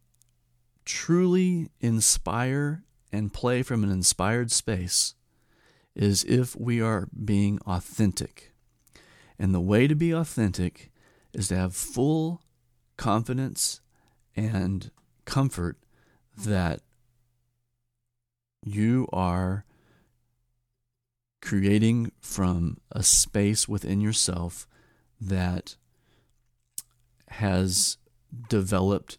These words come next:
through your honest work on the instrument. In other words, <clears throat> you can't slack off in the practice room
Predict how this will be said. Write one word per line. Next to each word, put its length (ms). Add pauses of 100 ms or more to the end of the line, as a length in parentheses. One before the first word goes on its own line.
(160)
through 640
your 580 (720)
honest 520 (840)
work 600 (540)
on 180
the 140
instrument. 640 (1600)
In 120
other 240
words, 560 (360)
<clears throat> 280 (1400)
you 200
can't 640 (580)
slack 580
off 280
in 120
the 60
practice 560
room 400